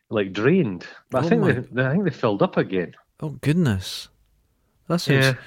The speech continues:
Speaker 2: could you not get a wee
Speaker 1: There was a
Speaker 2: valve
Speaker 1: lassie
Speaker 2: on
Speaker 1: I,
Speaker 2: it?
Speaker 1: yeah, a wee tap.
Speaker 2: Yeah,
Speaker 1: Like,
Speaker 2: it's
Speaker 1: like, when you buy a home brew kit.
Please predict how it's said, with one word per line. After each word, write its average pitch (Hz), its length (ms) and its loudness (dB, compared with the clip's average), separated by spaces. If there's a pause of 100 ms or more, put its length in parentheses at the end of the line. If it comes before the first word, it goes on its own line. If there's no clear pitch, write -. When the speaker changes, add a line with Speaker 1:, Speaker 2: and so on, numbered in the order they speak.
(120)
Speaker 2:
could - 160 -14
you 185 80 -4
not 208 100 -2
get 170 140 -2
a 160 40 0
wee 170 100 0
Speaker 1:
There 185 60 8
was 170 80 2
a 160 40 4
Speaker 2:
valve 208 280 4
Speaker 1:
lassie 254 140 2
Speaker 2:
on 214 60 4
Speaker 1:
I, 196 60 2
Speaker 2:
it? 160 200 -4 (420)
Speaker 1:
yeah, 196 460 4 (100)
a 170 100 4
wee 180 180 2
tap. 185 460 0
Speaker 2:
Yeah, 165 200 6
Speaker 1:
Like, 117 120 2
Speaker 2:
it's 139 60 -2
Speaker 1:
like, 156 280 0
when 196 180 2
you 196 100 6
buy 180 220 2
a 170 100 2
home 175 280 2
brew 123 260 0
kit. - 260 0